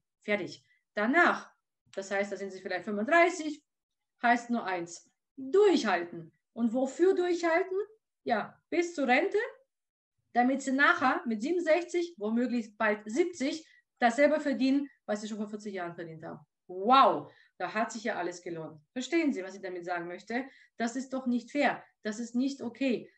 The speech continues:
Und das ist das, was aber viele hinnehmen wollen und, und, und teilweise müssen,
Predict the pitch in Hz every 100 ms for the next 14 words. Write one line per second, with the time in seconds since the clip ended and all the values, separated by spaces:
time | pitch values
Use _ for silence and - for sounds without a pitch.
0 | _ 196 202 233 240 - 233 226 226 208
1 | 208 208 254 247 294 233 175 180 170 180
2 | 214 196 208 196 196 190 202 202 208 214
3 | 208 208 214 285 339 190 160